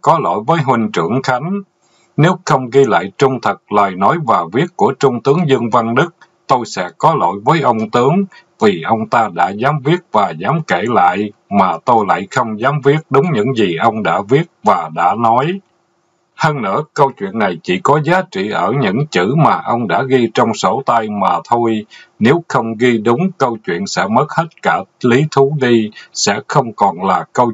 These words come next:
chuyện của tướng Đức nữa. Xin quý độc giả thông cảm, đừng cho rằng tôi viết bậy.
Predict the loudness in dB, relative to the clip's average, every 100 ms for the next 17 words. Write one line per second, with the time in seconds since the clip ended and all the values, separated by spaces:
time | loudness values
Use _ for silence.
0 | -4 -4 -4 0 0 2 2 2 0 0
1 | -2 0 2 0 -2 _ _ _ 0 2
2 | 0 2 2 2 -2 -2 -2 0 0 -2
3 | -4 -4 -2 -2 -2 -2 0 0 -2 0
4 | 0 2 -2 -2 -4 -2 0 0 0 0
5 | 0 -2 -2 -2 -4